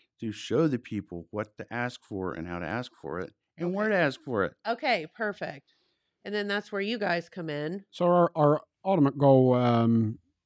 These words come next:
Speaker 3: you know, is, uh, to staff up that day, um, and, and have a table essentially at municipal court and have a
Speaker 2: So you
Speaker 3: representative
Speaker 2: will
Speaker 3: there.
Speaker 2: be there. Okay.
Speaker 3: Yes. And then also potentially, um,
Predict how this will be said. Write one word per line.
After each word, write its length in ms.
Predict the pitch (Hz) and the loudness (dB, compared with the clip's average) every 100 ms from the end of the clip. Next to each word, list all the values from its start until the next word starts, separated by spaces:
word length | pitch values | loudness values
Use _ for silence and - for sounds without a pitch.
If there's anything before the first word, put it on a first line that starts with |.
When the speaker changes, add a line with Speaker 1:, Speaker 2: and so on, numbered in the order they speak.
| _ - | _ -4
Speaker 3:
you 120 | 143 | 0
know, 180 | 113 104 | 2 0
is, 260 | 101 98 117 | 0 -2 -4
uh, 200 | 104 101 | -2 -4
to 80 | - | -4
staff 280 | 139 123 135 | -2 0 -2
up 100 | 113 | -8
that 160 | 117 117 | -10 -6
day, 300 | 113 113 - _ _ _ - | -4 -4 -8 _ _ _ -2
um, 540 | 127 120 117 113 113 - | 0 2 2 2 -2 -4
and, 240 | 131 120 - | -2 -2 -2
and 460 | 123 117 113 110 - _ - | 0 2 2 0 -4 _ -6
have 220 | 127 127 | -2 0
a 40 | |
table 500 | 113 139 135 127 131 | -2 -2 -2 0 -2
essentially 440 | 120 - 123 - 120 | -4 -4 -6 -6 -6
at 80 | 123 | -4
municipal 380 | 117 113 - | -4 -4 -8
court 360 | - 120 117 117 - | -10 -6 -4 -6 -8
and 140 | 107 | -8
have 140 | 123 | -4
a 20 | 117 | -4
Speaker 2:
So 0 | |
you 40 | |
Speaker 3:
representative 460 | 113 110 107 120 113 | -4 -6 -8 -4 -4
Speaker 2:
will 80 | 113 | -4
Speaker 3:
there. 180 | 117 117 | -6 -8
Speaker 2:
be 60 | |
there. 360 | 147 135 127 - - | -8 -12 -14 -18 -10
Okay. 100 | 220 | -6
Speaker 3:
Yes. 220 | 131 - - _ _ - | -6 -8 -14 _ _ -4
And 200 | 143 143 | 0 4
then 180 | 151 | 4
also 600 | 147 139 147 - 143 135 | 4 2 2 2 2 2
potentially, 680 | 120 120 139 135 135 131 127 | 0 -4 -4 -4 -2 -2 -2
um, 500 | - 123 120 117 117 | -4 -2 0 0 -2